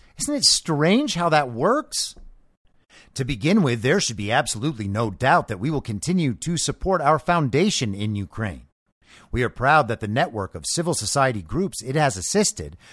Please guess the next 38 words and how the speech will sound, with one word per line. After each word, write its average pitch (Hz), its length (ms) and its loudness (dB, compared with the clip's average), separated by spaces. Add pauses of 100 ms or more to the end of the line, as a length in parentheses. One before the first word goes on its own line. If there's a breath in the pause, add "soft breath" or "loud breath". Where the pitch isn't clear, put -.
(160 loud breath)
with 139 140 2
over 151 200 4
two 214 220 0
hundred 127 260 0
fifty 180 300 -2
million 135 480 2
dollars 131 400 4
since 120 220 -2
twenty 143 240 0
fourteen, 117 640 -2 (240 loud breath)
has 156 180 0
played 160 280 0
such 180 340 2
an 208 80 4
important 170 600 0
role 127 380 2
in 113 180 0
Kyiv's 175 520 -4
resilience 117 680 0 (220 loud breath)
in 147 120 2
the 151 80 2
face 196 400 0
of 110 140 -4
Russia's 123 560 2
horrific 139 600 0 (280 soft breath)
war 185 220 4
of 113 120 0
aggression. 160 500 0 (300 soft breath)
Well, 185 80 0
that's 233 260 6
weird. 120 520 2 (340 soft breath)
Do 180 160 4
the 160 100 0
Ukrainian 196 720 4
Nazis 156 560 2
in 165 260 8
Ukraine 147 640 4
realize 104 1080 2